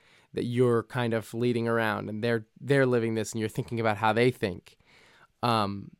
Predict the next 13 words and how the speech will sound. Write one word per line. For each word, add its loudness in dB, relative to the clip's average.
can -2
be 4
a 2
very 2
good 2
way 2
to -14
sort -2
of -6
get 4
that 4
feeling 0
of, -10